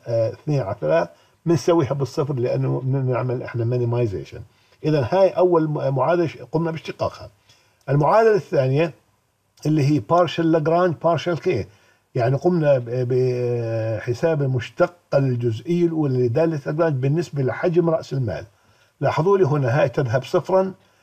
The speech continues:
آه، اثنين في K تذهب، هذه واحد صحيح، إذا تصبح، يبقى لدينا اثنين ناقص لامدا. من أين ناقص لامدا؟ هذه ناقص لامدا هنا، الثلث يبقى هنا. هاي الآن الإس يصبح هو المعامل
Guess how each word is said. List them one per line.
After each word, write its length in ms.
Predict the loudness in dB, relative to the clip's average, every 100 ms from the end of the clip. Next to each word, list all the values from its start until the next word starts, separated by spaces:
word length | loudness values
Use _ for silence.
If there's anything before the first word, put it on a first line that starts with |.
| _ _ -10
آه، 280 | -4 -2 -4
اثنين 320 | -4 2 2
في 140 | 2 -2
K 200 | -2 0
تذهب، 280 | 0 2 2
هذه 280 | 2 2
واحد 260 | 2 0 0
صحيح، 320 | -2 -2 0
إذا 200 | -2 -4
تصبح، 380 | -4 -6 -4 -4 -2
يبقى 520 | -2 0 -2 -2 -2
لدينا 320 | 0 0 -2
اثنين 400 | -2 2 2 0 -6 _ _ _ _ 0
ناقص 460 | 2 2 0 -2
لامدا. 340 | 0 2 2 0
من 120 | 0
أين 400 | 2 2 2 2
ناقص 280 | 0 0 -2
لامدا؟ 280 | -2 0 0
هذه 340 | 0 0 0
ناقص 560 | 2 2 0 -6 -8 _ _ _ _ -4
لامدا 640 | 2 4 4 0 -2 -4 _ -2
هنا، 380 | 2 2 0 -8 _ _ _ _ -16
الثلث 440 | 0 2 2 2
يبقى 340 | -2 0 0
هنا. 380 | 2 2 0 -4 -10 _ _ _
هاي 320 | 2 6 6 4
الآن 440 | 0 0 0 -2 -4 -2
الإس 600 | -2 0 0 -2 -8 -6
يصبح 500 | -6 -6 -6 -2 2
هو 100 | 4
المعامل 640 | 4 2 0 2 0